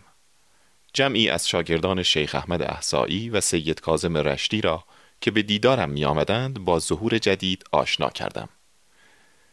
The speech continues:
بسیاری از آنها ایمان آوردند و در بیرون از زندان خبر ظهور را منتشر کردند. جمعی از مجتهدین طراز اول به امر جدید ایمان آوردند.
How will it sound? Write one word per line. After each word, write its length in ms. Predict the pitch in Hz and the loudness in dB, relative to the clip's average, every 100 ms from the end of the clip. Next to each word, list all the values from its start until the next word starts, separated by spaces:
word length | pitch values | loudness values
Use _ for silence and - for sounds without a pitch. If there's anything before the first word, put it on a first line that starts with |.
| _ - | _ 0
بسیاری 460 | 127 - 127 127 113 | 2 6 6 6 4
از 140 | 98 | 2
آنها 340 | 90 82 92 - | 0 2 0 2
ایمان 320 | 87 90 95 | 0 2 2
آوردند 580 | 85 76 76 76 78 80 | 2 2 0 0 -2 -2
و 100 | 87 | -2
در 200 | 98 95 | 2 0
بیرون 380 | 90 92 95 113 | 0 -2 -2 -2
از 180 | 104 87 | -4 -2
زندان 440 | 87 80 78 76 - - - | -2 0 0 0 -8 -20 -10
خبر 380 | - 101 135 | -2 2 2
ظهور 380 | 117 90 82 85 76 | 2 0 0 0 2
را 160 | 71 | 2
منتشر 460 | 71 76 78 - 85 | 2 -2 0 2 2
کردند. 520 | - 62 - - - _ _ _ _ _ _ _ _ - | 0 -6 -8 -12 -16 _ _ _ _ _ _ _ _ 0
جمعی 400 | 117 160 156 156 | 4 4 4 2
از 180 | 95 95 | 2 2
مجتهدین 680 | 92 - 92 90 90 123 135 | 0 2 2 4 2 0 0
طراز 340 | 95 85 78 | 2 2 4
اول 400 | 73 71 85 113 143 | 0 2 0 0 -4
به 120 | - - | -4 2
امر 260 | 123 156 143 | 2 2 2
جدید 420 | 101 85 85 82 | 2 0 -2 -4
ایمان 340 | 87 87 101 | -2 2 4
آوردند. 560 | 76 60 60 58 53 - | 2 0 -2 -2 -4 -10